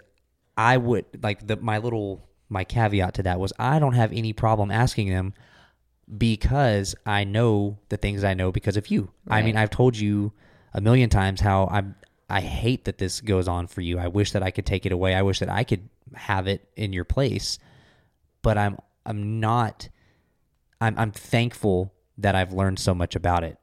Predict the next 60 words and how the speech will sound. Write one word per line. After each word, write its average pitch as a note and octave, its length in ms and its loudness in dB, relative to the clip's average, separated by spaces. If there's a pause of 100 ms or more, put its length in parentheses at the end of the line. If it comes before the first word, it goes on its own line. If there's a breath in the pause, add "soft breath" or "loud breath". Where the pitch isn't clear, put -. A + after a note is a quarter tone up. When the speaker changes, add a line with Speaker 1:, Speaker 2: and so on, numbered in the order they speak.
Speaker 1:
Like, F#2 180 0
Speaker 2:
Mm-hmm. D#3 220 -8 (300 loud breath)
Speaker 1:
uh, F#2+ 280 4
'cause G#2 140 -2
I A2 80 6
learn B2+ 220 4
all B2+ 80 4
the B2 80 2
time A2+ 260 2
about F2 200 2
it. F2 80 -2
It's F2+ 180 -6
constantly G2+ 520 -2
changing G2 400 -2
in F#2+ 160 -4
your G2+ 220 2
sense. F2 320 -4
I G2+ 40 -2
can't G#2 180 0
imagine G#2+ 300 2
what G2 100 0
it's - 120 -4
like F#2+ 160 2
for F#2+ 100 -6
people G2 260 0
that F#2 80 2
I'm F#2 160 0
not F2+ 200 0
as F#2+ 160 -2
close G#2 300 2
with. G#2 140 2
Obviously, G#2 360 0
you're F2+ 100 0
my F2 120 2
wife. G2 300 2
You're F#2 120 0
closer F#2+ 340 0
to F#2 60 -2
me F#2+ 100 0
than F2+ 120 -2
anybody, F#2+ 400 2
and F2+ 80 0
I'm F#2 80 -2
closer F#2 300 0
to F2+ 60 -4
you. G#2 300 2 (340 loud breath)
But, G#2 140 2
like, G#2 220 2 (1160 soft breath)
all A#2+ 160 8
the C3+ 120 6
dudes A2 320 4
out F2+ 160 2
there, E2+ 280 -2 (180)
like, G2+ 180 0
I G2 100 4
know G#2 240 6
that G2 120 2
I G2 100 6
have F#2+ 280 4
a F2+ 180 0